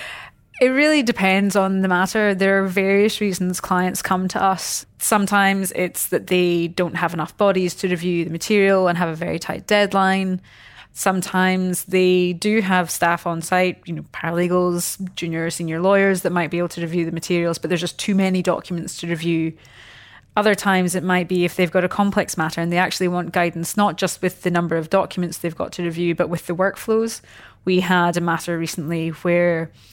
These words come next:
there were a significant number of categories, um, one having over thirty-eight subcategories.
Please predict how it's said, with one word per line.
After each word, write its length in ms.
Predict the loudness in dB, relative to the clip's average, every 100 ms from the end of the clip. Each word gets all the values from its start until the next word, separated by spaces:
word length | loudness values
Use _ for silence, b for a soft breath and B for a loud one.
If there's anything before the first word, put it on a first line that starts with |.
| B B _
there 340 | 0 2 4
were 400 | 2 2 2 2 0
a 40 |
significant 520 | -2 0 0 0 0 0
number 320 | 2 2 2
of 100 | 0
categories, 800 | -2 -2 -4 -4 -2 0 -2 -6
um, 500 | -6 -6 -8 -6 -2
one 200 | 0 0
having 640 | 0 -2 -2 -2 -6 -8 -12
over 320 | -10 -4 -4 -4
thirty-eight 640 | -2 -2 -2 -2 -4 -2
subcategories. 920 | -2 -2 -2 -6 -6 -8 -8 -10 -12